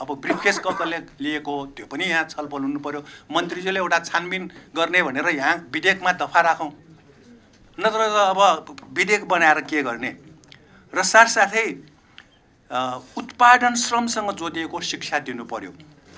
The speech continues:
र यहाँ अब एउटा प्रतिष्ठान र कलेजहरूको बारे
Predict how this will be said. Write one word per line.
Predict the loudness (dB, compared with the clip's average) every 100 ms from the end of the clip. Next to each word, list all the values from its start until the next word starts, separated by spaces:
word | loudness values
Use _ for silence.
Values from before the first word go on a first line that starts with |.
| -20 -20 -20 -20 -6 4
र | 6 6 2 -18 -20 -16 -12 -12 -12 -14 -20 -20 -20 -20 -20 -8 -2
यहाँ | 0 0 -2
अब | 0 0
एउटा | 2 4 4
प्रतिष्ठान | 2 -8 -8 -4 -2 0
र | 2 0 -2 -6
कलेजहरूको | -2 0 0 -2 -4 0
बारे | 4 4